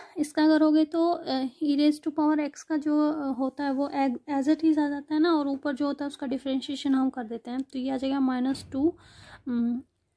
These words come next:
एक्स स्क्वायर e raised to power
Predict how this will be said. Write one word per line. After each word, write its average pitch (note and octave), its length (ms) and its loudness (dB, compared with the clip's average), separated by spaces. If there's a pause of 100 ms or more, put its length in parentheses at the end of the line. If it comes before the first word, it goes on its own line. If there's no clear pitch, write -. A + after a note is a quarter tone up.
(880)
एक्स A#3+ 280 -2
स्क्वायर C#4 400 0 (580)
e C#4+ 160 2
raised C4+ 280 0
to C4 180 -12
power A#3+ 340 0